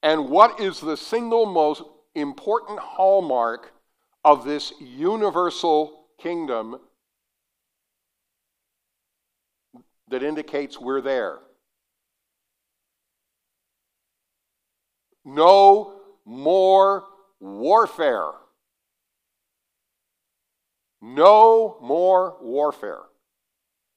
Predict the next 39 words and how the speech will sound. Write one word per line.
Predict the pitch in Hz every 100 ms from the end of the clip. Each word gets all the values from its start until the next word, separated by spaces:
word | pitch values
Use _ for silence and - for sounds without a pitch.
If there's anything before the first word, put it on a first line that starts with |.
| _ _ _ _ _
It | 127 -
does | 151 151
remind | 139 120 120 131
me, | 107
though, | 95 92
of | 87
a |
cartoon | - 110 104 - 127
I | 117 95
once | 92 92
saw. | - 113 110
It | 95
showed | - - 120
this | 104 95
musketeer | 104 113 - 117 _ 135 139
with | 113 98
his | 95 87
rapier | 104 135 139 123 101
standing | 90 - 117 113 110
in | 101
front | - 117 107
of | 90
a |
blacksmith. | 92 101 117 120 - 95 80 _ _ _ _ _ _ _
And | 104
the |
blacksmith | 101 110 113 - 110
said, | - 104 - 113
"Well, | 123 123 _
just | - 196 -
how | - 247
large | 170 143 196 -
a | 113
plowshare | - 139 147 175 - 131
did | 113 110
you | 131
have | 143 135
in | 120
mind?" | 120 185 120 76 71